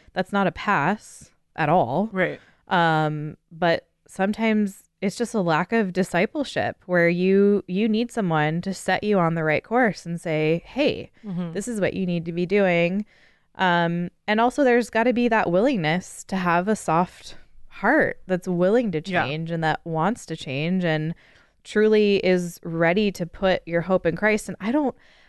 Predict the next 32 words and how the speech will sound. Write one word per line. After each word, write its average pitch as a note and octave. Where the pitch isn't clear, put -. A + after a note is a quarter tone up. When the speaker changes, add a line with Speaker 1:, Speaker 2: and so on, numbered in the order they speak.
Speaker 1:
I A3
don't D4+
want F#3+
to F#3
saddle, F3+
if F#3
anybody A#3
with F3
depression E3
is D#3
listening E3
to D3+
this, D3
I E3
don't F#3+
want G#3+
to F3
saddle F3
you D#3
with, E3+
you F3+
know, D3+
uh, C#3
more G3
shame, D#3
more F3
shame, D3
'cause E3+
that's F#3+
not F3+
the D#3
answer. E3